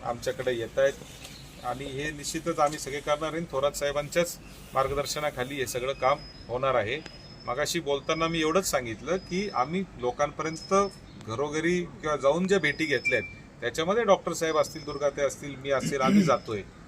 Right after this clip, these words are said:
थोरात साहेब जे आहे ते मार्गदर्शकाच्या भूमिकेत आहेत आणि योग्य वेळी ते, अ, समोर असतीलच.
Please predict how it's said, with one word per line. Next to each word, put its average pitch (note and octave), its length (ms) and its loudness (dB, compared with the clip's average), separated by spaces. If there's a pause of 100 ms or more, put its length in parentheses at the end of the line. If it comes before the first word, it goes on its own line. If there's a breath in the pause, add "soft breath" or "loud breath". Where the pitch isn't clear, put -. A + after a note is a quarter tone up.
(200)
थोरात D#3 200 2
साहेब E3+ 260 2
जे F3 80 2
आहे E3+ 140 4
ते F3 120 -2
मार्गदर्शकाच्या D#3+ 760 0
भूमिकेत D3 420 -6
आहेत D#3+ 240 0
आणि D#3 160 -4
योग्य D3+ 260 -4
वेळी D3+ 220 -4
ते, D#3+ 160 -2 (500)
अ, - 100 -2 (540)
समोर C#3+ 240 -4
असतीलच. C#3 580 -2